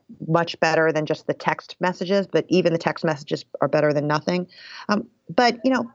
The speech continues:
for a lot of the people, there's only so much you can do on defense, right? Like, you can lock your doors and windows, but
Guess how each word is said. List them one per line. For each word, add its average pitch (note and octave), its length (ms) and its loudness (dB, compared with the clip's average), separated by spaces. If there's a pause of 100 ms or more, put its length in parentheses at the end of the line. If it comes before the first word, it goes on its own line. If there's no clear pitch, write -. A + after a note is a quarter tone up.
for C4 100 2
a B3 60 2
lot A#3+ 300 4
of C#4+ 100 0
the D4 60 -6
people, F3 640 0 (300)
there's A#3 160 4
only C4 240 4
so G#3 260 0
much F#3+ 220 0
you F3+ 100 0
can E3+ 180 0
do D#3+ 200 2
on D3 160 2
defense, - 500 -10
right? D#3+ 180 2
Like, E3+ 220 0
you A#3 140 4
can A#3+ 160 0
lock F3+ 320 2
your F3 100 4
doors D3+ 280 2
and D#3 100 -2
windows, D3 520 0
but E3 240 2